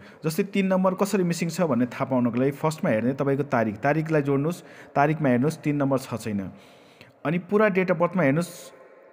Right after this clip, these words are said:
तिन नम्बर छ छैन। अनि अर्को पुरा date of बर्थलाई जोडेर चाहिँ एक नम्बरलाई लिएर आउनुहोस्, त्यहाँ तिन नम्बर आउँछ हुँदैन। यदि तपाईँको तिन नम्बर आइदिएन भनेदेखि अब तपाईँले बुझ्नु पर्यो तपाईँसँग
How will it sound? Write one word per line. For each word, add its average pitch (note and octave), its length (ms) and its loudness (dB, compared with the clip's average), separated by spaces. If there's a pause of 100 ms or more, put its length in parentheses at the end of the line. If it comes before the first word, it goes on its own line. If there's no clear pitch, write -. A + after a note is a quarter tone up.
(220)
तिन E3 120 2
नम्बर D3+ 240 2
छ C#3 140 -6
छैन। G#2 280 -4 (520)
अनि D#3+ 160 2
अर्को E3 440 2 (400)
पुरा A3+ 220 4
date F#3+ 220 2
of E3+ 80 2
बर्थलाई F3 260 2
जोडेर E3 460 2
चाहिँ G3+ 280 0 (180)
एक G#3 160 4
नम्बरलाई F3+ 300 4
लिएर D3+ 200 4
आउनुहोस्, E3 360 0
त्यहाँ D#3 160 0
तिन D3+ 120 0
नम्बर C3 200 2
आउँछ A2 220 -2
हुँदैन। A2 220 -4 (180)
यदि D#3+ 140 0
तपाईँको D#3 320 0
तिन D#3 200 -2
नम्बर D3+ 180 0 (120)
आइदिएन D3+ 360 2
भनेदेखि G#2+ 560 -2 (460)
अब C3 240 -2
तपाईँले C3+ 300 2
बुझ्नु C3 300 0
पर्यो C3 220 0
तपाईँसँग B2+ 420 -2